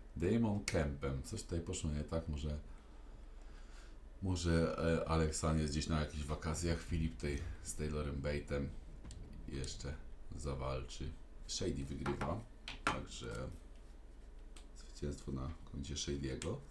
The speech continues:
Tutaj może bez swojego tag team partnera, ale dalej zwycięsko. Filip z Taylorem Bate'em tak samo tutaj zwycięstwo. A my przechodzimy do ostatniego Friday Night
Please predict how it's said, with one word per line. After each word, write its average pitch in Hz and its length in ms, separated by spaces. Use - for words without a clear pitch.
Tutaj - 320
może 73 240
bez 73 200
swojego 69 300
tag 71 160
team - 200
partnera, 69 380
ale 62 200
dalej 62 260
zwycięsko. - 680
Filip 80 320
z - 120
Taylorem 69 500
Bate'em 69 340
tak 76 200
samo 65 340
tutaj - 260
zwycięstwo. 78 880
A 98 160
my 92 100
przechodzimy 78 420
do 69 200
ostatniego 71 560
Friday 71 440
Night 65 380